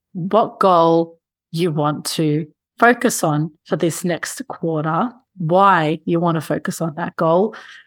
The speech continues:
where you can use your energy to make the most impact, and strip away the rest. Simplify your life.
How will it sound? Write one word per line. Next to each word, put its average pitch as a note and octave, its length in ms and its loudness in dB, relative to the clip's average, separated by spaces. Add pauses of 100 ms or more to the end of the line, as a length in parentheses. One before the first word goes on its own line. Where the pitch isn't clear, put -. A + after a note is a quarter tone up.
(120)
where G3+ 400 4
you F#3+ 260 2
can F3 500 -2 (160)
use F3+ 400 2
your E3+ 120 0
energy E3 400 0
to F3 160 -4
make D#3 440 0
the F3 80 0
most D#3+ 500 -2
impact, - 680 -6 (680)
and F#3 420 0 (180)
strip A#3 400 -2
away G3+ 340 4
the F#3 180 0
rest. D#3 680 -4 (1000)
Simplify A#3+ 720 2
your F3 140 2
life. D3+ 340 -2